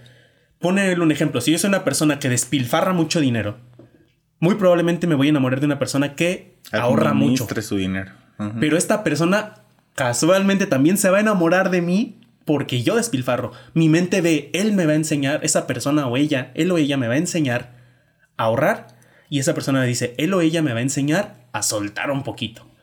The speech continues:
Speaker 1: Para lograr un equilibrio. No se trata de irse al opuesto, sino aprender esa parte. Como llegar a ese punto medio.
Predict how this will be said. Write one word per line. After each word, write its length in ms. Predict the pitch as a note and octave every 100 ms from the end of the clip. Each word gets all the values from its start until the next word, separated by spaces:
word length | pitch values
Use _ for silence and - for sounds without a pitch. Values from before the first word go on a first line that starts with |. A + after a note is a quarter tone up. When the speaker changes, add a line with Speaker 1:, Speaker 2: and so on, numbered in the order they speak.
| _
Speaker 1:
Para 180 | C#3+ C#3+
lograr 220 | D#3 D3+
un 80 | G#3
equilibrio. 320 | G#3+ E3+ F#3+
No 80 | C#3+
se 80 | D#3+
trata 220 | G3 A3
de 80 | F3+
irse 220 | F#3 G#3+
al 80 | G3+
opuesto, 440 | D#3 D3+ D3+ - A#2
sino 340 | B2+ B2 -
aprender 640 | B2+ - B2+ A#2 C3+ D3+ - - _ _
esa 300 | C#3 C3+ -
parte. 300 | C#3 C#3 - - _ _ _ _ _ _
Como 160 | - C3
llegar 160 | B2 B2
a 20 |
ese 140 | C#3+
punto 260 | C#3+ C3 C3
medio. 300 | C#3+ A#2+